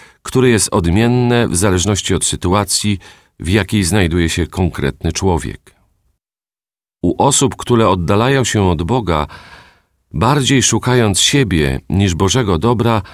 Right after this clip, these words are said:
zły duch będzie się starał utrwalić ten kierunek, podsuwając rozmaite fałszywe racje.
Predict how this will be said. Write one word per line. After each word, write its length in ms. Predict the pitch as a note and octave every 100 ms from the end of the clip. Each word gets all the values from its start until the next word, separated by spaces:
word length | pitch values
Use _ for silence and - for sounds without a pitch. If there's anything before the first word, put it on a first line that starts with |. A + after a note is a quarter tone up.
| - - - _
zły 240 | G2 A2 D#3+
duch 180 | C#3+ A2+
będzie 260 | A#2+ A2+
się 220 | G#2 A2+
starał 420 | F#2+ - B2+ B2 -
utrwalić 520 | - - B2+ F#2 C#2+
ten 200 | - E2
kierunek, 540 | - F#2 G#2+ A2 G#2 -
podsuwając 760 | B2+ - A#2+ A#2+ A#2+ A2+ A2
rozmaite 540 | G#2+ F#2+ G2+ G#2+ G#2+
fałszywe 500 | F#2 F#2 D#2+ F#2 F2
racje. 480 | E2+ C#2 - - G1+